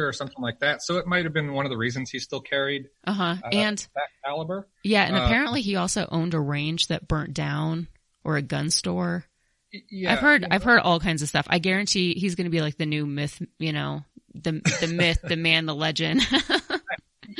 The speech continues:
Speaker 1: You know, and I, I feel like it's one of those things where I, I think as a, as a, as a gun community, we get too wrapped up in nine or forty, forty-five, three,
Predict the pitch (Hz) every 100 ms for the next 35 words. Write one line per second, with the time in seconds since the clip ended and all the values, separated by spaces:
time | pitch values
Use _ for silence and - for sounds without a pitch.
0 | 359 208 196 175 208 220 - 185 175 185
1 | 185 202 175 - 170 156 135 - 139 127
2 | 147 139 131 139 123 147 139 151 143 123
3 | 131 120 117 127 110 123 127 120 107 131
4 | 120 123 127 123 127 113 113 120 _ _
5 | _ _ _ _ - - 147 127 127 -
6 | 123 123 - 110 110 113 117 107 98 120
7 | 113 101 - 117 110 107 110 110 107 104
8 | 113 117